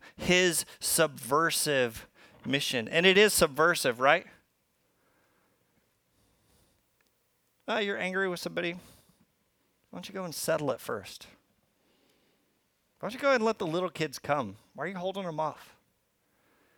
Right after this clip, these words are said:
Like, the ideas he has about the world and how it works are still radical. And he summons us, his servants, to engage and be a part of it. And the,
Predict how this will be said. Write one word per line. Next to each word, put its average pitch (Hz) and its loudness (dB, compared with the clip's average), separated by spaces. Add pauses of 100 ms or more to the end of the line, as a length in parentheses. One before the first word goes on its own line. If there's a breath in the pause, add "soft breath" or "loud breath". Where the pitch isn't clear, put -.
(140)
Like, 156 -6
the - -2
ideas 214 0
he 196 -6
has 175 0
about 156 -2
the 143 -10
world 143 -4
and 131 -10
how 147 -6
it - -10
works 131 -8
are 139 -14
still 190 -6
radical. 143 -4 (580 loud breath)
And 156 -2
he 143 -2
summons 190 0
us, 147 0
his 175 0
servants, 147 -6
to 156 -10
engage 147 -6
and 117 -8
be 147 -10
a 135 -2
part - -6
of 139 -6
it. - -16 (2250 soft breath)
And 151 -6
the, 180 -4